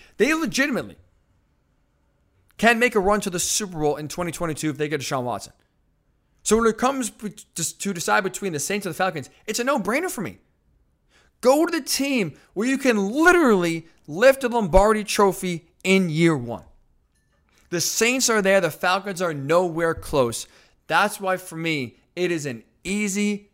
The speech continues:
no-brainer decision. You go to the Saints. The Saints, according to Aaron Wilson, are the leader in the clubhouse. We are reacting, in case you're just tuning in, welcome. We are reacting to the report from Aaron Wilson,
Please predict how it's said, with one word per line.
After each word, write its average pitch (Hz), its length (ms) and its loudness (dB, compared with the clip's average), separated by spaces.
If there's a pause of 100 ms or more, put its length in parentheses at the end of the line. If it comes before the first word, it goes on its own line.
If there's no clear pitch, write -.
no-brainer 147 1400 -4 (120)
decision. 120 500 -2 (360)
You 170 600 -6
go 156 520 0
to 131 480 -4
the 123 80 -10
Saints. - 460 -6 (2000)
The 156 120 0
Saints, 196 320 2
according 190 320 -4
to 151 140 -6
Aaron 160 240 0
Wilson, 202 420 -4 (360)
are 160 120 0
the 139 100 -4
leader 156 260 -2
in 139 60 -4
the 113 60 -8
clubhouse. 220 600 -2 (120)
We 143 140 -2
are 185 160 4
reacting, 170 400 -2
in 156 60 -12
case 170 180 -6
you're 151 80 -12
just 147 220 -12
tuning 147 220 -8
in, 139 120 -8
welcome. 147 400 -6 (260)
We 156 140 -4
are 170 180 0
reacting 160 500 -4
to 175 120 -10
the 156 140 -6
report 143 420 -4
from 170 160 -12
Aaron 165 300 -2
Wilson, 151 340 -6